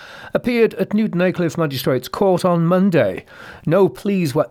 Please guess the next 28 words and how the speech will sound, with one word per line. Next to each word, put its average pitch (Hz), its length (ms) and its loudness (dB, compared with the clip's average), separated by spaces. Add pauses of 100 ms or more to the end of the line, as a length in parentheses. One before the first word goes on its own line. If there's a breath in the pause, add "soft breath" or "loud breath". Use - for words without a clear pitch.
entered, 208 380 2
and 160 220 0
he 151 120 0
was 139 160 -2
bailed 156 420 2
with 147 140 -4
the 127 80 -4
condition 156 680 -2
that 147 140 -2
he 156 80 -2
wear 139 280 2
an 131 100 0
electronic 127 640 -2
tag 185 340 0
and 151 240 0
remain 143 320 0
under 135 220 -2
curfew. 139 520 -2 (380 loud breath)
He 123 200 -2
is 110 180 -4
next 147 320 -4
expected 135 540 -2
to 135 180 -2
appear 131 280 -2
at 120 120 -4
Peterlee 135 360 -2
Magistrates 123 580 -4
Court 190 300 -2